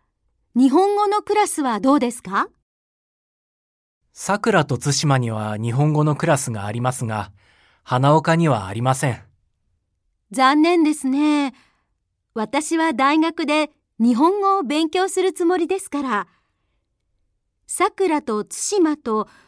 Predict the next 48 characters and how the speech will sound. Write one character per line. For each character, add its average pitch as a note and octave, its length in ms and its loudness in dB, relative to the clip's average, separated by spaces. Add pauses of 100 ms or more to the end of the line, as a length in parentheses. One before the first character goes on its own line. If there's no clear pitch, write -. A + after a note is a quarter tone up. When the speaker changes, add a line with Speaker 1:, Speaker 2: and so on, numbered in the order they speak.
(240)
Speaker 1:
ど D4 160 2
ち G#4 140 -2
ら F4+ 140 2
の C4 120 0
日 A3+ 160 -2
本 D#4 220 2
語 E4 100 2
の E4 140 2
ク E4+ 100 -4
ラ D#4 140 -2
ス B3 120 -8
が G#3 140 -4
い B3+ 140 0
い - 20 -2
で G3+ 140 -4
す - 100 -16
か？ F3+ 240 -4 (1500)
Speaker 2:
津 F#3+ 200 -10
島 G3+ 280 0
の C3+ 120 0
方 B2 240 -4
が A2+ 180 -4
い C#3 120 0
い C#3 60 -2
と C3+ 120 0
思 A#2+ 160 -4
い A#2 40 -6
ま A2+ 120 -6
す。 - 340 -12 (840)
津 - 140 -10
島 D3 240 0
の A#2 140 -4
日 A#2 140 -6
本 C#3+ 200 0
語 D3 100 0
の D3+ 120 0
先 D3 200 -2
生 D3+ 200 -2
は G2+ 280 -4
と - 140 -16
て - 160 -10
も C#3+ 140 -2
有 D3 180 0
名 D#3 160 0
で D3+ 140 0
す - 80 -8
か B2 100 -2
ら。 G#2+ 200 -8